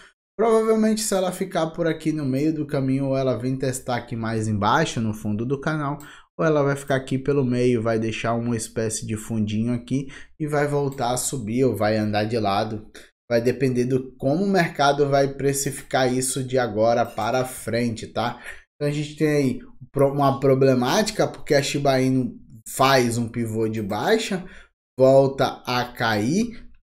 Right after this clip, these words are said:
trabalha abaixo da média de cem, da média de duzentos, da média de vinte, da média de oito, da média de cinquenta.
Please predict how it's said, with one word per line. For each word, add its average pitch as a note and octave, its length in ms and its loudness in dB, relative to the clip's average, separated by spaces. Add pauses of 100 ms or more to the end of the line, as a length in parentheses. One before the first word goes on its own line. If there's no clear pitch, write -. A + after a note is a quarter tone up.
(220)
trabalha C#3+ 460 4
abaixo C3+ 360 0
da B2+ 120 0
média B2 260 -2
de G#2+ 120 -6
cem, E3+ 340 -2
da C3+ 100 2
média A#2+ 320 -2
de G#2+ 100 -6
duzentos, G#2+ 500 -4
da B2 140 -4
média A2+ 300 -4
de G2+ 80 -8
vinte, A2+ 380 -4
da G#2+ 120 -2
média A2+ 300 -2
de G#2 100 -6
oito, B2+ 280 -2
da A2+ 120 -4
média A2 320 -2
de G#2+ 120 -8
cinquenta. C3+ 760 -6